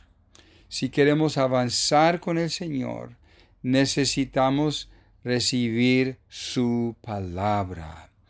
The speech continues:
comer su palabra, ingerir su palabra, leer su palabra y orar su palabra. De esta manera, el Señor nos puede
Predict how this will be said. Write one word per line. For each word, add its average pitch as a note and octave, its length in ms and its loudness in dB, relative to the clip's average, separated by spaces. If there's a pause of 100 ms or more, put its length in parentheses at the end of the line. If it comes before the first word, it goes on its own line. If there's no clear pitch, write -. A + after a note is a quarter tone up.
(320)
comer A#2 800 0
su A2 260 -10
palabra, E2 840 -14 (280)
ingerir C3+ 840 4
su - 240 -8
palabra, F2 760 -12 (720)
leer D3+ 720 6
su - 240 -8
palabra G#2+ 580 -8
y C#3+ 160 -2
orar C#3 560 4
su - 260 -8
palabra. D#2+ 680 -16 (520)
De B2+ 160 4
esta C#3+ 280 2
manera, B2+ 800 0 (340)
el A#2+ 160 -2
Señor B2+ 500 0
nos B2+ 280 -2
puede B2+ 540 0